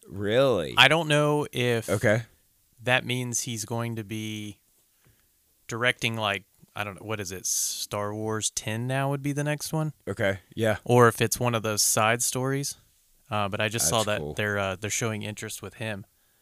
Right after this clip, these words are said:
Speaker 1: Okay. Yeah, it looks like he was involved with, uh, Avengers Endgame, Green Lantern, Suicide Squad on, oh, that's coming in twenty twenty-one. He's gonna be a part of that. That's cool. I really like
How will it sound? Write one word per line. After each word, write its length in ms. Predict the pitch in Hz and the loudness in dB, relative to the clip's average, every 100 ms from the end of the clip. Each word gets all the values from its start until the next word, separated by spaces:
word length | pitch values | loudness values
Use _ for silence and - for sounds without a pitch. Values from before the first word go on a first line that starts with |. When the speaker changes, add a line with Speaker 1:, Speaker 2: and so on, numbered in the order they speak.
| _ _ - | _ _ -12
Speaker 1:
Okay. 380 | - 92 76 104 - | -6 -2 -2 -2 2
Yeah, 220 | 113 87 | 2 2
it 60 | |
looks 260 | 104 127 - | 2 2 4
like 140 | 156 | 4
he 100 | 160 | 4
was 180 | 156 151 | 2 2
involved 580 | 143 123 110 120 127 120 | 0 4 6 6 4 0
with, 460 | 113 123 120 117 117 | 0 0 0 -2 0
uh, 240 | 113 113 98 | 2 4 2
Avengers 760 | 104 101 104 127 113 110 - - | 0 -2 -2 -2 -4 -6 -10 -8
Endgame, 580 | 98 120 123 123 123 120 | -4 -2 0 0 0 -2
Green 280 | 104 113 113 | -4 -2 -2
Lantern, 560 | 104 113 123 123 120 - _ _ | -2 -2 -4 -4 -8 -12 _ _
Suicide 560 | - 98 107 - 120 113 | -10 -6 -6 -4 -4 -4
Squad 380 | - 117 117 113 | -4 -2 -2 -2
on, 300 | 107 104 101 _ _ _ _ _ _ _ - | -4 -8 -12 _ _ _ _ _ _ _ -6
oh, 100 | 95 | 0
that's 240 | 92 110 | 2 0
coming 280 | - 113 87 | -2 -2 -4
in 100 | 82 | -4
twenty 320 | - 90 78 73 | -6 -6 -6 -8
twenty-one. 680 | 82 76 71 80 98 69 71 _ _ - | -8 -8 -6 -8 -10 -12 -18 _ _ -20
He's 100 | - | -16
gonna 140 | 80 | -14
be 120 | 80 78 | -14 -14
a 80 | |
part 220 | 78 76 71 | -12 -12 -10
of 60 | |
that. 180 | 71 - _ - - - | -10 -12 _ -20 -20 -10
That's 180 | - - | -6 -4
cool. 300 | - 139 - - - - | 0 0 -2 -12 -14 0
I 100 | 131 | 2
really 300 | 180 151 117 | 4 4 2
like 280 | 101 101 | 2 0